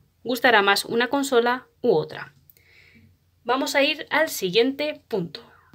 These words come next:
Vamos a ver los botones, vamos a ver la comodidad al estar jugando y el tamaño.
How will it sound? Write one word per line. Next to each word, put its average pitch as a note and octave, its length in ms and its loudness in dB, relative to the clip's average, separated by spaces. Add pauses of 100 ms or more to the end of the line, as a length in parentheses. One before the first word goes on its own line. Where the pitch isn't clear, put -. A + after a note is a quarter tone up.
(200)
Vamos B3 320 -2
a A#3+ 60 -6
ver B3 360 0
los A3 280 0
botones, D#4 680 -2 (560)
vamos A#3+ 300 -4
a A3+ 80 0
ver A3+ 260 4
la A#3+ 240 0
comodidad A3 600 4 (100)
al G3+ 100 -4
estar G3+ 300 -4
jugando C#4 720 -4
y C4 160 -4
el D4 160 -2
tamaño. E3+ 580 -2